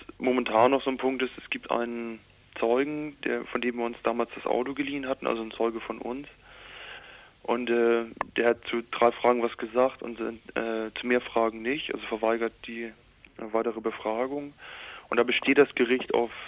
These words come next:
seiner weiteren Vernehmung, haben ihm jetzt Donnerstag auch ein Ordnungsgeld für hundertfünfzig Mark reingedrückt und wollen ihn halt nächste Woche am ersten Februar wieder hören. Und das ist noch so ein Punkt, dass das Gericht quasi so formal juristisch darauf rumreiten will.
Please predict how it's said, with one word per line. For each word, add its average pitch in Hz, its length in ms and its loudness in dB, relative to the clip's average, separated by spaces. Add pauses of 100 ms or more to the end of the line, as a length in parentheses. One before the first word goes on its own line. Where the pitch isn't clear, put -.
(100)
seiner 117 240 4
weiteren 117 300 4
Vernehmung, 120 580 -2
haben 117 100 0
ihm 113 140 -4
jetzt - 200 -4
Donnerstag 117 400 0
auch - 140 -4
ein 113 100 -12
Ordnungsgeld 123 800 -2 (480)
für - 140 -4
hundertfünfzig 127 880 -2
Mark 123 360 -2
reingedrückt 131 640 -4 (640)
und 117 140 0
wollen 120 280 8
ihn 123 420 -4
halt 113 260 0
nächste 120 300 -4
Woche 123 180 2
am 113 80 -2
ersten 113 300 -4
Februar 117 340 -4
wieder 113 160 0
hören. 107 460 -4 (880)
Und 113 160 -4
das 117 120 4 (100)
ist - 160 -6
noch 123 120 0
so - 60 0
ein 123 80 -2
Punkt, 123 480 0
dass 113 160 0
das 113 160 -2
Gericht 120 220 -2
quasi 113 240 4
so 113 80 -2
formal 113 340 4
juristisch 120 440 0
darauf 113 260 0
rumreiten 110 600 -2
will. 104 280 -6